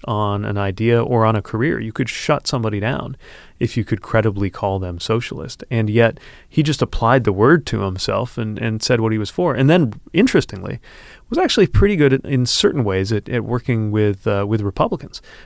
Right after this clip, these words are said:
uh, just because he was free of some of the partisan orthodoxies in Washington. So I found him a fascinating figure to watch. And at a moment when it seemed like conviction was fading away from, from our politics,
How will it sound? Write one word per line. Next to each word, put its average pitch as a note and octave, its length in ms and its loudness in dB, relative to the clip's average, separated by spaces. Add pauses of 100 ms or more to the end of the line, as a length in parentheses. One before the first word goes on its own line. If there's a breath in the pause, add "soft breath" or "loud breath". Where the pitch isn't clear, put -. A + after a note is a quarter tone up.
(140 loud breath)
uh, A2 160 2
just A#2 220 -6
because - 260 0
he A#2+ 100 0
was G#2 120 0
free A2 320 -2
of G2 80 -2
some G#2 160 -2
of - 20 -4
the F#2+ 80 -4
partisan A2+ 380 0
orthodoxies F2+ 640 -6
in F2+ 100 -6
Washington. G#2+ 480 -6
So B2 240 0 (340 loud breath)
I C3+ 80 0
found D3 260 2
him A#2+ 60 4
a G#2+ 60 2
fascinating A#2+ 580 0
figure G#2 280 -6
to F#2+ 80 -8
watch. F2+ 300 -6 (460 loud breath)
And G#2+ 460 0
at A2+ 160 -2
a - 20 0
moment A#2+ 380 2
when G2+ 400 -4 (640)
it A#2 100 4
seemed B2 240 4
like A2 240 2
conviction G2+ 720 0
was F#2 200 -2
fading G2+ 480 2
away G2 320 2
from, F#2+ 300 -6
from G#2 200 -4
our F2+ 120 -6
politics, - 680 -2